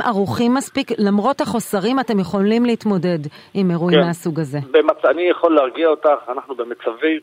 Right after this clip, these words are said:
Speaker 2: במצבי חירום של אירוע שומר חומות, אנחנו נאגם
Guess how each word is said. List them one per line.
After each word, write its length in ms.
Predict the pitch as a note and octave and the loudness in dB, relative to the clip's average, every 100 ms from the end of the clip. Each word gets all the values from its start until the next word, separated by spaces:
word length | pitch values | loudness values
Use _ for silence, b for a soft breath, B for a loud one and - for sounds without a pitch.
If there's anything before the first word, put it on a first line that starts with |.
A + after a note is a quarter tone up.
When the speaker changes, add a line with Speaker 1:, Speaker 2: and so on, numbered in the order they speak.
| - | -8
Speaker 2:
במצבי 440 | G#2+ - A#2+ C3+ - | -10 -8 -2 -2 -2
חירום 320 | B2 B2 C3+ A2+ _ B B B B | -4 -2 -2 -4 _ B B B B
של 180 | - A#2+ | -4 0
אירוע 220 | B2+ D3+ C#3+ | 2 2 2
שומר 200 | C3 C#3+ | 0 -2
חומות, 380 | - B2 D3+ C#3 | -2 0 0 -2
אנחנו 200 | C3+ A#2+ | -6 -6
נאגם 540 | A#2+ A2+ A2 D3+ D3+ | -2 -2 0 0 0